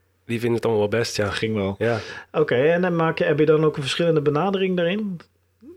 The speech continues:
Speaker 2: Eh,
Speaker 1: Nou, oh, ik probeer altijd wel een beetje, eh, enthousiast over te komen en dat we iets leuks gaan doen, weet
Speaker 2: Ja.
Speaker 1: je? Mensen die duiken vaak in elkaar als het gaat om een foto maken. Maar uiteindelijk,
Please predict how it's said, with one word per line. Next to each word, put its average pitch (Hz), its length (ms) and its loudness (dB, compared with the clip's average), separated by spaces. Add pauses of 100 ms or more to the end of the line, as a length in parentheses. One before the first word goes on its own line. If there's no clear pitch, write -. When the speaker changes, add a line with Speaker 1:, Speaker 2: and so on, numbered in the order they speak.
(100)
Speaker 2:
Eh, 135 460 -4 (320)
Speaker 1:
Nou, 165 460 0
oh, 160 80 2
ik 156 120 -4 (140)
probeer 147 300 2
altijd 139 240 0
wel 131 160 2
een 123 100 -2
beetje, 117 340 0
eh, 113 260 2
enthousiast 104 600 -2
over 131 200 0
te - 80 -12
komen 101 360 0
en 107 100 0
dat 110 180 -2
we 113 60 0
iets 110 120 -4
leuks 127 260 2
gaan 110 140 0
doen, 90 180 -2
weet 101 180 0
Speaker 2:
Ja. 123 120 4
Speaker 1:
je? 135 320 0
Mensen 113 480 2
die 113 280 -2 (880)
duiken 117 260 -2
vaak 110 220 -2
in 117 120 -2
elkaar 113 380 -2
als 107 100 -4
het 104 80 -8
gaat 107 220 -4
om 107 80 -2
een 104 80 -2
foto 131 300 0
maken. 95 420 -4 (680)
Maar 107 280 -2 (300)
uiteindelijk, 117 600 -4